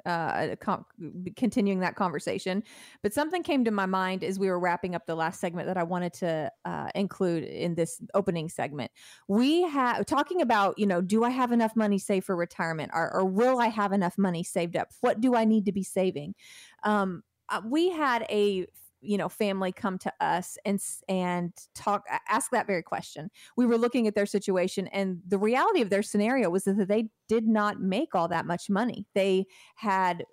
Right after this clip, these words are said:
um, lower income for both of them. Still, I mean, enough to live off of, but it wasn't this, you know, where they had all this discretionary income to save or spend or travel or whatever. They had enough, but it wasn't much that you could think,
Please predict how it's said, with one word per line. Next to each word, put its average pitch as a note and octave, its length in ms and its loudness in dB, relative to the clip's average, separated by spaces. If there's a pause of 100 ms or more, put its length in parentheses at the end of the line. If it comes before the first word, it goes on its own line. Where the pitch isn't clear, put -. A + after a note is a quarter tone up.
um, F#3+ 580 -6 (160)
lower G#3 520 4
income G#3 640 0
for G#3+ 160 0
both F#3 280 0
of E3+ 120 -2
them. E3 320 -4 (180)
Still, C4 400 2
I - 100 2
mean, G#3+ 140 4
enough G3+ 280 2
to C#4 120 0
live B3+ 220 2
off F3+ 200 0
of, F3 300 0
but G3 160 2
it G3+ 140 2
wasn't G#3 400 2
this, F#3 320 0 (260)
you A3+ 100 4
know, F3+ 180 0
where G#3+ 180 2
they G3 100 2
had G3 260 0
all A3 160 2
this A3 160 0
discretionary F#3+ 640 -2
income F#3+ 280 -4
to F#3 100 -8
save F3 360 -2
or F3 60 -4
spend F3 360 -4
or E3 80 -2
travel E3+ 380 -2
or E3 60 -4
whatever. D#3+ 320 -4
They A3+ 100 0
had A#3+ 180 0
enough, E3 440 0
but F3 160 0 (280)
it F#3+ 160 2
wasn't G#3 480 0
much G#3 380 0
that - 180 -2
you G#3+ 80 2
could F#3+ 220 -2
think, - 420 -2